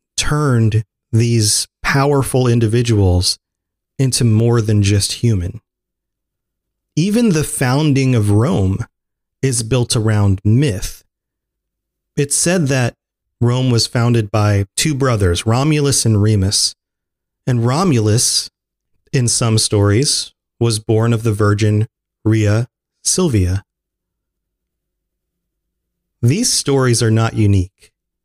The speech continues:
This is something that happens across most of the world and has been happening. And by has been happening, I mean these stories have been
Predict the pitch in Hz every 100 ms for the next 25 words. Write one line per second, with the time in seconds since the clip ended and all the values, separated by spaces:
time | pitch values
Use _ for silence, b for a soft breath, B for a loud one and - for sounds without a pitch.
0 | _ _ 143 - 196 - 147 131 123 110
1 | 104 120 113 - 98 95 - - 120 113
2 | - - _ _ _ _ _ 110 127 196
3 | - 143 117 107 101 104 95 85 85 -
4 | _ _ _ _ _ _ _ _ _ _
5 | _ _ _ _ _ _ _ - 139 135
6 | 131 - - - 180 202 147 131 104 110
7 | 95 98 95 92 92 - _ _ _ _
8 | _ _ _ _ _ _ _ 156 156 139
9 | 139 151 156 156 190 165 151 135 127 -
10 | 120 110 113 120 117 110 B B B B
11 | 135 143 - 139 131 - 139 123 117 104